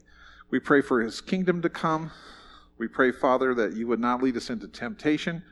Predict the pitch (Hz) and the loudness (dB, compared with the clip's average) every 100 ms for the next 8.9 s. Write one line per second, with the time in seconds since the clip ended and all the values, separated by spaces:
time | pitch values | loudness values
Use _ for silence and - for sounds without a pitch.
0 | - - - - - _ _ _ _ _ | -20 -20 -20 -20 -20 _ _ _ _ _
1 | _ _ _ - - _ - - - 170 | _ _ _ -20 -20 _ -14 -8 2 4
2 | 202 180 151 - 151 101 - - - - | 4 0 -4 -4 -2 -2 -6 -20 -16 -4
3 | 151 180 - 165 160 131 131 127 123 131 | 2 2 0 -4 -2 0 0 0 -6 -8
4 | 110 - - - 120 113 107 110 95 _ | -10 -12 -14 -4 -4 -4 -6 -8 -8 _
5 | _ - - - - 156 - 175 - 156 | _ -20 -20 -10 -2 -2 4 2 2 -4
6 | - 135 - 147 135 135 127 127 110 78 | -2 -4 -2 0 0 0 -2 -2 -2 -4
7 | - _ - - - _ _ 113 110 131 | -10 _ -20 -20 -20 _ _ -6 2 2
8 | 151 147 127 123 - - 120 107 | 4 0 0 -4 -4 0 0 0